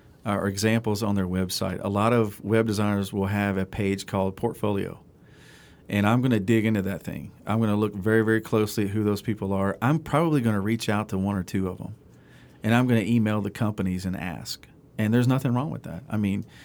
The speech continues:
especially if there's a testimonial on their, on their website from that company. I mean, that's, this is somebody that had a good experience.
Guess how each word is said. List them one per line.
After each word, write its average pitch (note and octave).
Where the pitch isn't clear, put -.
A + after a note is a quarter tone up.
especially D3
if D#3
there's A#2
a A2
testimonial A#2
on G#2
their, G#2+
on G#2+
their G2+
website G#2+
from A2+
that A2
company. A#2
I A2+
mean, A#2+
that's, D3+
this D#3+
is D3
somebody B2
that A2+
had A2
a G#2
good G#2+
experience. G#2